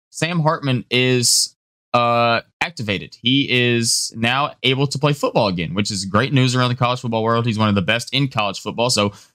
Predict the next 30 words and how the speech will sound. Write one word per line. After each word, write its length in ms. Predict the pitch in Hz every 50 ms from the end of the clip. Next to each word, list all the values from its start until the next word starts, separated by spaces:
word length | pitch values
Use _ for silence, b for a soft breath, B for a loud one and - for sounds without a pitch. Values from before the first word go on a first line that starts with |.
| _ _ _ -
we're 100 | 135 143
excited 280 | 131 - - 143 143 143
about 180 | 139 139 131
that. 180 | - 151 156 143
I'm 80 | 135 123
sure 240 | - - - 135
that 160 | 131 127 117 113
we're, 240 | 127 127 127 127
uh, 360 | 117 120 120 117 117 117 113 113
gonna 160 | - 123 120
be, 240 | 117 110 107 - - -
me 160 | 113 120 120
and 80 | 117 -
Kenny 180 | - 120 107
both 240 | - 110 113 120 120
are 40 | 127
gonna 120 | 113 113
be 80 | 107 98
tuning 340 | - - 120 123 120 117 87
into 240 | 107 113 127 - 131
that 180 | 139 135 -
game 180 | - 143 143 139
a 20 |
little 160 | 143 143 147 151
bit. 140 | 151 156
I 80 | 123 104
think 160 | - 123 120
it's 100 | 117 -
on 140 | 117 110 107
the 180 | 80 85 110